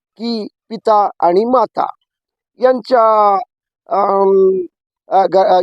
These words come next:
यांच्यापासून, यांच्या मिलनामधून, अ, जीवाची उत्पत्ती होते, पुत्राचा किंवा कन्येचा जन्म होतो. पण इथं तर, अ, घृताची या अप्सरेचा आणि, अ,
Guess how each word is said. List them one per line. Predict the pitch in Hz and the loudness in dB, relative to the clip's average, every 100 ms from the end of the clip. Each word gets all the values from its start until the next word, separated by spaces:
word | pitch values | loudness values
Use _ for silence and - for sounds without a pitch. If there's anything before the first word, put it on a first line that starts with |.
| 175 | 2
यांच्यापासून, | 185 196 233 220 233 - 175 151 131 - _ | 0 2 0 2 0 0 -4 -4 -6 -16 _
यांच्या | 180 190 220 | -6 -2 -2
मिलनामधून, | 208 214 214 226 220 214 196 170 160 165 - _ _ _ _ | -2 -4 0 0 2 0 0 -2 -4 -6 -10 _ _ _ _
अ, | 190 196 196 | -2 0 0
जीवाची | - 175 262 233 196 - | -4 -4 2 2 0 -4
उत्पत्ती | 226 277 - 254 - 165 | -8 -8 -4 -6 -4 -6
होते, | 143 - 147 - _ | -6 -8 -14 -16 _
पुत्राचा | 202 - 233 202 - 170 160 | -10 -2 -2 -2 -2 -2 -2
किंवा | - _ _ 233 214 175 151 - _ _ - | -6 _ _ -2 0 0 -2 -8 _ _ -4
कन्येचा | 247 233 190 180 | 0 2 2 2
जन्म | 165 156 160 | 2 0 2
होतो. | 262 277 - 147 _ _ _ _ _ _ | 2 0 -2 -14 _ _ _ _ _ _
पण | 302 302 | -4 -4
इथं | 285 320 311 | -2 0 0
तर, | 311 262 | 2 2
अ, | 226 180 156 - _ - | 4 2 -2 -8 _ -12
घृताची | 196 226 277 302 277 254 | -10 0 0 0 -4 0
या | 233 226 | 2 2
अप्सरेचा | 226 - 233 233 208 220 180 151 - _ _ _ _ | -2 -2 2 2 2 0 0 0 -6 _ _ _ _
आणि, | 214 233 233 226 214 202 | -2 0 0 0 2 2
अ, | 190 | 2